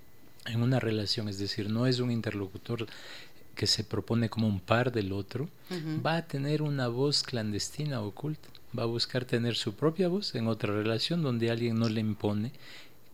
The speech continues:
Speaker 1: ¿no? Una razón, eh, dictatorial y abusiva. Es decir, eh, conectando, porque es muy importante esto, ¿no?
Speaker 2: Ujú.
Speaker 1: Si tú no tienes voz, si tú no le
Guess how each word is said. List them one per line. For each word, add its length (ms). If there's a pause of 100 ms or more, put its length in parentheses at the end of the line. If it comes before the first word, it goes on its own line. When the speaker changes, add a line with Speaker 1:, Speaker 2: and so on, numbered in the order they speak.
Speaker 1:
¿no? 180 (380)
Una 260
razón, 680 (180)
eh, 500
dictatorial 840
y 80
abusiva. 560 (840)
Es 180
decir, 340 (1400)
eh, 540 (920)
conectando, 800
porque 200
es 60
muy 140
importante 540
esto, 280
¿no? 100
Speaker 2:
Ujú. 340 (920)
Speaker 1:
Si 320
tú 280
no 180
tienes 360
voz, 440
si 220
tú 240
no 360
le 260